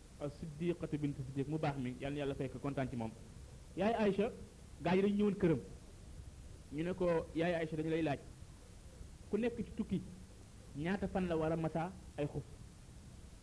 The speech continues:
Koo xamante ne nekkuloo ci tukki, ñaata fan lañ la may nga masaa ay xuf?" Aïcha ne leen,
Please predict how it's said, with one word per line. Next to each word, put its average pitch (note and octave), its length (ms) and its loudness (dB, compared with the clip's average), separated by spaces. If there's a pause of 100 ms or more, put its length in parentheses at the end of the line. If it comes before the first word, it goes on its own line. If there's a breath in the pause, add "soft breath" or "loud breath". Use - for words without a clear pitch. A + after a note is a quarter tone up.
(180)
Koo G#3 120 4
xamante A3 320 0
ne G#3 140 0
nekkuloo G#3+ 260 4
ci G3+ 100 0
tukki, F#3+ 300 0 (340)
ñaata F3+ 280 4
fan F3+ 220 4
lañ E3+ 100 4
la E3 80 4
may D#3+ 140 0
nga D#3 60 -4
masaa D3+ 220 0
ay C#3 160 2
xuf?" C#3 100 0 (840)
Aïcha E3 220 2
ne F#3+ 60 2
leen, F#3 220 4